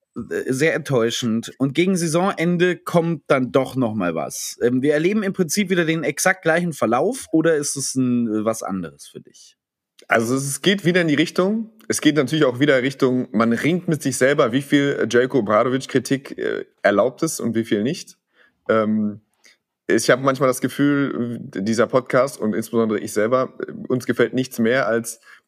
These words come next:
Speaker 2: auf alte Trainerlegenden, äh, I E, Ettore Messina und Jelko Obradovic und wie sie alle heißen, drauf zu knüppeln, Sergio Scariolo. <laughs> Ähm, aber für mich ist jetzt einfach der Punkt, du hast wieder eine katastrophale Verteidigung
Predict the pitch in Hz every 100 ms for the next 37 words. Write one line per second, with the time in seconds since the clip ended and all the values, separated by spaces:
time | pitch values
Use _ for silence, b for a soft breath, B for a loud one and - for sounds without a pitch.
0 | - 110 - 113 120 117 123 123 127 117
1 | 131 139 147 143 _ 101 101 98 101 101
2 | _ _ _ _ _ - 120 117 117 117
3 | 127 - _ _ _ _ _ _ 127 135
4 | 131 127 117 139 147 151 123 120 123 131
5 | 110 127 143 127 117 117 117 113 120 135
6 | 147 - 104 117 101 127 - 131 147 143
7 | 160 143 120 123 127 - 110 110 143 175
8 | - - - _ 214 220 202 - _ 123
9 | 123 127 139 135 123 b b _ - 120
10 | 131 95 - 165 185 156 139 143 151 139
11 | 127 113 147 147 147 - _ _ b b
12 | _ _ _ _ _ _ _ _ _ _
13 | _ 113 113 123 147 165 156 151 139 143
14 | 143 135 127 - 123 147 156 202 220 -